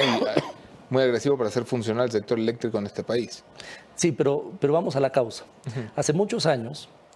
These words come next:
Speaker 2: a algún funcionario se le ocurrió la brillante idea de no contabilizar las inversiones y la amortización de inversiones. Entonces, a las hidroeléctricas, po-, pongamos el ejemplo Coca-Cola Sinclair,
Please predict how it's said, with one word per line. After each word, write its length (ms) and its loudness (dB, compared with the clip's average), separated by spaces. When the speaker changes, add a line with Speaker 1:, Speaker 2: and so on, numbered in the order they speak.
Speaker 2:
a 180 2
algún 280 0
funcionario 440 0
se 100 -2
le 60 0
ocurrió 300 0
la 80 2
brillante 400 0
idea 340 -2
de 180 2
no 180 0
contabilizar 720 2
las 220 -4
inversiones 600 -2
y 40 -2
la 60 0
amortización 580 -2
de 60 0
inversiones. 580 -4
Entonces, 400 0
a 60 4
las 180 0
hidroeléctricas, 600 0
po-, 200 -4
pongamos 380 -2
el 80 0
ejemplo 300 -2
Coca-Cola 440 0
Sinclair, 440 -2